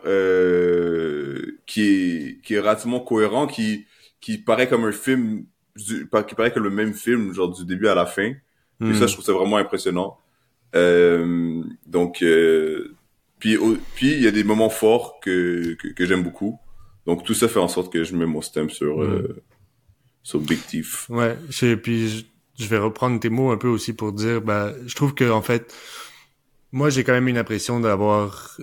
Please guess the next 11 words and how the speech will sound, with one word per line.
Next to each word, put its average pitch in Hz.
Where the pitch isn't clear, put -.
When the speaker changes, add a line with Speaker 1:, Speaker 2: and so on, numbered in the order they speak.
Speaker 2:
une 120
œuvre 110
complète 113
quand 107
j'écoute 98
tout 98
le 95
truc. 120
Puis 95
c'est -
peut-être 107